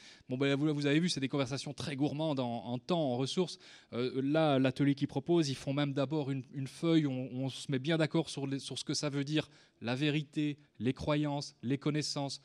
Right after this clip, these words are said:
On discute de la définition de ces mots-là avant de se lancer dans une affirmation, et cetera. Euh, moi, je suis plus exposé à des gens qui ont besoin rapidement d'un moyen de rétablir les liens de communication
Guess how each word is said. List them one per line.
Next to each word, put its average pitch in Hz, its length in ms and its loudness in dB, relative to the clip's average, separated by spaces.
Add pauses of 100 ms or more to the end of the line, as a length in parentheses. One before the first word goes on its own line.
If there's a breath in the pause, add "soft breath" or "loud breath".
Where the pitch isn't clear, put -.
(280 soft breath)
On 107 120 -4
discute 143 400 -4
de 135 80 -2
la 127 120 0
définition 139 420 -6
de - 60 -10
ces 143 120 -4
mots-là 151 320 -2
avant 143 340 0
de 214 60 -4
se 202 100 0
lancer 175 280 0
dans 160 100 -2
une 156 140 -6
affirmation, 143 480 -6
et - 40 -6
cetera. 147 400 -6 (760 loud breath)
Euh, 127 400 0
moi, 170 420 0 (760)
je 139 140 -2
suis 156 180 -2
plus 190 320 2
exposé 160 400 0
à 147 60 0
des 139 120 2
gens 175 180 -2
qui - 140 -6
ont 131 80 0
besoin 151 480 0
rapidement 156 640 -2 (520 soft breath)
d'un 135 180 2
moyen 160 340 2
de 160 60 0
rétablir 165 560 2
les 143 100 4
liens 165 220 2
de - 60 -10
communication 160 680 -2